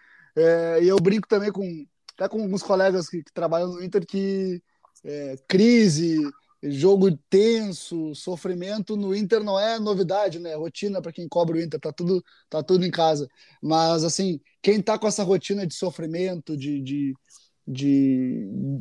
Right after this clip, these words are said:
sofrer até o último minuto, jogo tenso, e aí sofre muito com isso, é o Luca Pumes, nossa voz do Colorado no G E. Tudo bem, Luca?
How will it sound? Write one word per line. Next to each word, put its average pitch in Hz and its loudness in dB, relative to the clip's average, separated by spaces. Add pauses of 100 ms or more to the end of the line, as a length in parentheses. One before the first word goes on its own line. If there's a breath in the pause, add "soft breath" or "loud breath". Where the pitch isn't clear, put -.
(760 loud breath)
sofrer 185 2
até 202 2
o 190 4
último 196 0
minuto, 175 -2
jogo 170 -2
tenso, 180 0 (360 soft breath)
e 160 2
aí 185 6
sofre 208 2
muito 202 -6
com 185 -6
isso, 202 -10 (420)
é 165 -10
o 170 -4
Luca 208 -2
Pumes, 202 -6
nossa 175 -8
voz 185 -2
do 165 -12
Colorado 170 -6
no 165 -10
G 156 -8
E. 170 -2
Tudo 160 -6
bem, 190 0
Luca? 196 0